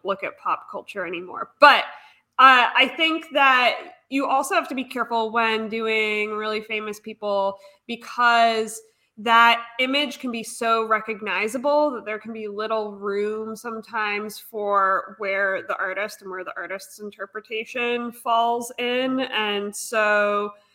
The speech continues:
I think painting someone who's famous or well-known in their niche can be, can be really challenging in, um, in, in that regard, more challenging than, say, painting someone you don't know.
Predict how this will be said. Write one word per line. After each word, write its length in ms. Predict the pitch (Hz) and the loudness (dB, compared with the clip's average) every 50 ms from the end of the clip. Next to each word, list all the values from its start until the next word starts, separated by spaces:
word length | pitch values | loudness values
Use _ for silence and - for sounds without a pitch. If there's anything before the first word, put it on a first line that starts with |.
| _ _ _ - | _ _ _ 0
I 100 | 220 240 | 0 0
think 380 | 240 240 294 277 269 269 262 - - _ _ _ | 2 2 2 2 2 0 -4 -8 -16 _ _ _
painting 320 | - 285 269 262 262 254 | -6 -4 -4 -2 -4 -4
someone 440 | 254 262 262 240 240 233 226 233 220 | -4 -6 -4 -2 0 0 -2 -2 -4
who's 400 | 226 233 226 226 226 226 - - _ _ _ _ _ _ _ _ _ | -6 -8 -8 -8 -10 -12 -14 -18 _ _ _ _ _ _ _ _ _
famous 540 | - - 247 233 233 220 214 214 214 - - - | -6 -2 -2 0 0 0 -2 -2 -4 -8 -8 -4
or 560 | 226 220 214 214 208 208 208 202 226 - - | -2 0 2 4 4 4 2 0 -6 -12 -8
well-known 540 | 214 226 226 214 208 214 208 208 208 208 208 | -2 2 2 2 2 0 -2 -2 -2 -2 -2
in 160 | 202 202 202 | -2 -4 -4
their 340 | 196 196 190 196 196 202 202 - | -4 -4 -4 -4 -4 -6 -8 -10
niche 580 | 220 208 202 208 208 214 202 - - - - - _ _ _ _ _ _ _ _ _ _ - | -8 -6 -4 -4 -4 -6 -6 -8 -12 -14 -16 -18 _ _ _ _ _ _ _ _ _ _ -4
can 200 | - 311 339 311 | 0 2 2 4
be, 320 | 302 320 294 277 262 - | 4 4 2 2 -2 -4
can 200 | - 240 294 277 | -6 -6 -4 -2
be 100 | 269 262 | -2 -4
really 300 | 226 220 240 233 240 226 | -2 -2 -2 -2 -2 -2
challenging 1000 | 226 - - 226 220 214 202 202 214 208 196 196 131 117 95 90 - 220 220 - _ _ _ _ _ _ _ _ - | -6 -6 -4 -2 -2 -2 -2 -2 -4 -6 -4 -4 -2 -2 -4 -6 -8 -12 -14 -16 _ _ _ _ _ _ _ _ -6
in, 480 | 233 226 220 220 214 214 214 208 208 196 - | -4 -2 -2 -2 -2 -4 -4 -6 -6 -6 -2
um, 680 | - 214 214 208 202 196 180 165 151 - - 117 113 - _ _ _ _ _ _ _ _ _ _ _ _ _ - - - | 0 2 2 4 4 2 2 -2 -4 -8 -12 -12 -14 -16 _ _ _ _ _ _ _ _ _ _ _ _ _ -20 -14 -8
in, 160 | 247 240 233 226 | -6 -6 -6 -4
in 160 | - 226 226 | -6 -4 -2
that 180 | 220 196 - | -2 -2 0
regard, 460 | - 220 208 208 208 170 160 - 214 226 | 0 -2 0 2 2 2 2 2 -2 0
more 160 | 233 226 220 | 0 0 0
challenging 600 | 226 - 226 214 208 202 208 202 208 202 202 202 | -2 -4 -6 -4 -4 -4 -4 -4 -4 -4 -4 -4
than, 140 | 202 202 202 | -4 -6 -6
say, 180 | 202 208 190 | -4 -4 -4
painting 380 | 185 190 196 196 185 185 190 190 | -4 -4 -8 -8 -6 -6 -8 -10
someone 320 | 190 208 208 190 175 190 | -10 -12 -10 -10 -8 -8
you 80 | 196 196 | -8 -6
don't 320 | 175 208 196 190 175 - | -2 -2 -2 -2 -2 -6
know. 340 | 180 151 - - - - 208 | -8 -8 -8 -8 -10 -12 -16